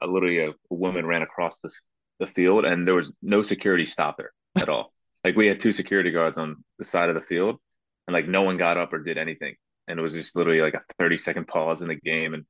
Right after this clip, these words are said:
Speaker 1: everyone was just kinda looking around, like, "Did that just happen?" But, yeah, I can't really think of anything right now, like, hilarious-wise. I mean, I've pr-, lived a pretty standard minor league career. I mean, nothing crazy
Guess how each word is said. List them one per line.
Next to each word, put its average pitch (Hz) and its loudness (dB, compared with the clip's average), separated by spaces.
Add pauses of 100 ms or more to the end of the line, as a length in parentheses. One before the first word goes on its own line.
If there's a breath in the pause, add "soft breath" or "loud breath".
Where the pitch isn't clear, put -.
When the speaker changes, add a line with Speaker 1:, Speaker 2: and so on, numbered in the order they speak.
(120)
Speaker 1:
everyone 87 0
was 80 -6
just 76 -12
kinda 80 -4
looking 82 -6
around, 78 -6
like, 78 -8 (360)
"Did 92 4
that 87 4
just - -2
happen?" 90 -2 (840 loud breath)
But, 95 4 (340)
yeah, - -8
I - -12
can't 143 -4
really 143 2
think 120 -2
of 107 -4
anything 104 -6
right 90 -4
now, 92 -6
like, - -14 (640)
hilarious-wise. 131 0 (100)
I - -8
mean, 92 0
I've 95 -2 (200)
pr-, - -14 (180)
lived 104 -2
a 87 -6
pretty 101 0
standard 95 -2
minor 92 -2
league 92 -2 (100)
career. 92 -4
I - -6
mean, 87 -2
nothing 101 0
crazy 90 -2